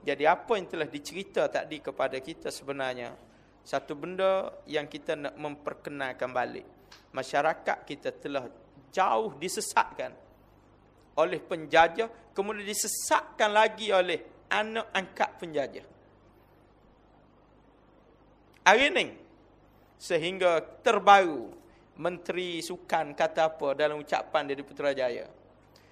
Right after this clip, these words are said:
Maj-, konsert adalah suatu cara terbaik untuk menyampaikan mesej kepada remaja berbanding kita menganjurkan kuliah agama. Dengar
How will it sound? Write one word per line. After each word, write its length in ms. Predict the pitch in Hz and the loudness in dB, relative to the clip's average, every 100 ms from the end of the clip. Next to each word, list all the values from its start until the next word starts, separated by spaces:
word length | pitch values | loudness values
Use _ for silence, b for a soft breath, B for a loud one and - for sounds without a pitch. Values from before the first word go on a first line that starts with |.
| b b _ _ _ - | b b _ _ _ -16
Maj-, 480 | 175 202 196 - - | -2 0 0 -8 0
konsert 720 | 233 254 233 - 277 - - | 2 4 0 2 2 2 0
adalah 320 | - 196 208 196 | 4 4 4 0
suatu 480 | - - 202 196 202 | -2 -2 0 0 -6
cara 320 | - 262 277 | 2 4 6
terbaik 640 | 277 277 226 202 131 - - - - - - | 4 2 8 8 6 0 -16 -20 -20 -20 -12
untuk 400 | 185 - 202 185 | -12 -6 -6 -4
menyampaikan 880 | 180 175 156 - - 190 170 180 165 | -2 -2 -2 -4 -2 0 0 -4 -4
mesej 480 | 165 208 - 202 - - | -2 -2 -2 -6 -6 -4
kepada 480 | 170 175 165 160 156 | 0 2 2 2 2
remaja 560 | 160 160 156 151 143 - B - 143 | 2 0 0 2 0 0 B -6 0
berbanding 720 | 160 - 160 202 196 185 160 | 0 4 4 4 -2 -4 -4
kita 240 | 175 - | -8 -6
menganjurkan 800 | 160 160 156 156 175 165 165 139 | -6 -2 -2 -2 -4 -4 -4 -6
kuliah 320 | - 156 147 135 | -6 -6 -6 -4
agama. 480 | 127 117 107 - - - _ _ - - - _ _ _ - _ _ _ _ _ _ _ _ _ _ _ _ | -4 -4 -8 -14 -20 -20 _ _ -20 -20 -20 _ _ _ -20 _ _ _ _ _ _ _ _ _ _ _ _
Dengar 240 | - 196 | -4 4